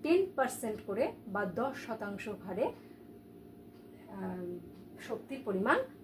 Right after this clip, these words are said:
কম হয়। অর্থাৎ উৎপাদক যা, যে শক্তি পাবে, তার থেকে টেন পার্সেন্ট শক্তি এর শরীরে যাবে।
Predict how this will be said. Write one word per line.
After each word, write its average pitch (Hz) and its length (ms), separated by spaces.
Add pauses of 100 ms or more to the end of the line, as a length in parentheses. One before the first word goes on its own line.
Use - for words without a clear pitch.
(140)
কম 240 200
হয়। 165 280 (380)
অর্থাৎ 240 320 (220)
উৎপাদক 330 520
যা, 247 380
যে 240 180
শক্তি - 380
পাবে, 214 340 (280)
তার 214 120 (140)
থেকে 277 200 (100)
টেন 330 200
পার্সেন্ট 285 400
শক্তি 349 440 (400)
এর 226 120
শরীরে 185 400
যাবে। 175 300